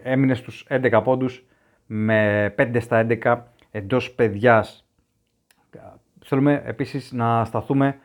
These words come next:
στο γεγονός ότι οι παίκτες του Πρίφτη έκαναν μόλις έξι λάθη, ένας πάρα πολύ χαμηλός, ε, αριθμός, πάρα πολύ μικρός αριθμός, που φυσικά ευνόησε τον Παναθηναϊκό. Βέβαια, είναι ένα στοιχείο αυτό που το έχουμε παρατηρήσει πάρα πολύ, ε, για τον, ε, φετινό Παναθηναϊκό.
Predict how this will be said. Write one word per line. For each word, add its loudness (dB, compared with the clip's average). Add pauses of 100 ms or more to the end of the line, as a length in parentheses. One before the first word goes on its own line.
(240)
στο -2
γεγονός 2
ότι -2
οι -2
παίκτες -6
του -4
Πρίφτη 2
έκαναν 2
μόλις 2
έξι -6
λάθη, 0
ένας -6
πάρα 6
πολύ -4
χαμηλός, -4
ε, 0
αριθμός, 0
πάρα 2
πολύ 0
μικρός -2
αριθμός, -2 (380)
που -20
φυσικά 0
ευνόησε 0
τον -4
Παναθηναϊκό. -4
Βέβαια, 4
είναι 4
ένα 0
στοιχείο -4
αυτό -2
που -6
το -10
έχουμε -4
παρατηρήσει 0
πάρα 0
πολύ, -8 (500)
ε, -10
για -4
τον, -4
ε, -2
φετινό 2
Παναθηναϊκό. -2